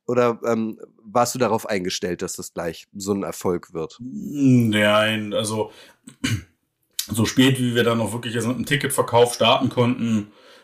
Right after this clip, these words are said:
Speaker 2: ähm, und auch andere Dinge. Also wir haben ja viele Punkte erst recht spät festzurren können aufgrund der Stadionthematik. Also sei es, dürfen wir überhaupt eine Party machen? Wenn ja, wo? Ne, bis, bis du dann die Party organisiert hast. Ähm, das ist dann ja gar nicht mal so einfach, wenn du nur noch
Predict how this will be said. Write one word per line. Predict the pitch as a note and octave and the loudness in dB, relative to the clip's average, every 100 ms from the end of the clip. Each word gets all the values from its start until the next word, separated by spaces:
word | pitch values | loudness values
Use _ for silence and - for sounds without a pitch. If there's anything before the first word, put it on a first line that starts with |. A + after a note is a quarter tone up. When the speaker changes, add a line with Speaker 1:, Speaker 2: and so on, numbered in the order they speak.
| _ - | _ 0
Speaker 2:
ähm, | G#2 G2 G2+ - | 2 2 -2 -4
und | G#2 | -4
auch | G2 - | -4 2
andere | B2 A#2 | 2 2
Dinge. | G#2 G#2 G2+ | 2 0 -2
Also | G2+ A2 | -4 -2
wir | |
haben | A#2 | 0
ja | A2+ | 0
viele | - C3+ C#3 | 0 2 2
Punkte | - C#3+ D3 A#2 | 2 0 2 2
erst | G#2+ A#2 - - - | 4 2 0 -4 -6
recht | A#2 - | -6 -4
spät | - B2+ B2 | -2 2 2
festzurren | - C3 D3+ - G#2 G2+ | 2 2 2 0 0 0
können | G2+ G2 | 0 -2
aufgrund | G2+ G#2+ G#2+ | -4 -6 -4
der | G#2+ | 0
Stadionthematik. | - G#2 A2+ A2 A2+ A2+ B2 B2+ - | 4 2 2 -2 0 2 2 0 -2
Also | G#2 A2 | -4 -4
sei | G#2 G2+ G#2+ | -2 0 2
es, | G#2+ - _ _ _ _ _ _ _ | 0 -2 _ _ _ _ _ _ _
dürfen | - B2+ B2+ | 2 4 4
wir | A#2 | 4
überhaupt | A2+ A2+ - | 2 2 -4
eine | |
Party | G#2 G#2+ G#2+ A2+ | 0 2 2 2
machen? | G#2+ G2+ G2+ | 0 -2 -4
Wenn | G2+ G2+ | -2 0
ja, | G#2+ F#2+ | 0 2
wo? | A2 C3 A#2+ A2+ - _ _ _ - | 4 6 4 0 -6 _ _ _ -12
Ne, | - A#2 A#2 F2+ | -2 0 0 -2
bis, | G#2 | -6
bis | - A#2 - | -6 -4 0
du | |
dann | A2+ A#2 | 2 4
die | A2+ | 2
Party | A2 A2+ A#2 | 2 2 4
organisiert | A#2 A2+ A2+ A2 D3+ D#3 | 2 2 0 2 2 4
hast. | A2 G2+ - | 4 4 2
Ähm, | F#2 G#2+ G2+ G#2 - - _ | -4 -4 -2 -4 -6 -16 _
das | A2+ G#2 | -2 0
ist | D#3 | 2
dann | D3+ | 6
ja | C#3 B2+ | 6 6
gar | A#2 B2 | 6 4
nicht | C#3 | 4
mal | C3+ B2 | 2 2
so | A#2 | 2
einfach, | - D#3 E3 C#3 - - | 2 2 4 2 2 -2
wenn | A#2+ | 4
du | A#2+ | 4
nur | A#2 A#2+ | 4 4
noch | A#2+ A2 - | 4 4 -2